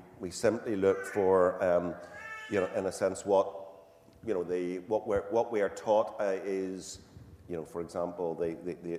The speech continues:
the appropriate psychological teaching, um, or on the other hand, that we throw scripture verses at one another and say, "Don't fear." Um, you know, it, it's un-,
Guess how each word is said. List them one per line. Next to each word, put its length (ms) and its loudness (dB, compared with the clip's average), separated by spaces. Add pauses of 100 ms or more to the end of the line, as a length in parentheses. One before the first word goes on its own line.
the 80 -4
appropriate 520 -4
psychological 920 -2
teaching, 480 -6 (600)
um, 380 -2
or 240 6
on 60 0
the 80 4
other 200 4
hand, 260 0
that 120 -2
we 140 -2
throw 440 -2 (100)
scripture 420 -4
verses 360 0
at 80 -8
one 140 0
another 340 2
and 100 -4
say, 180 -4 (240)
"Don't 200 -2
fear." 280 0 (460)
Um, 480 0
you 60 -4
know, 240 -2 (180)
it, 240 -4
it's 300 -12
un-, 180 -4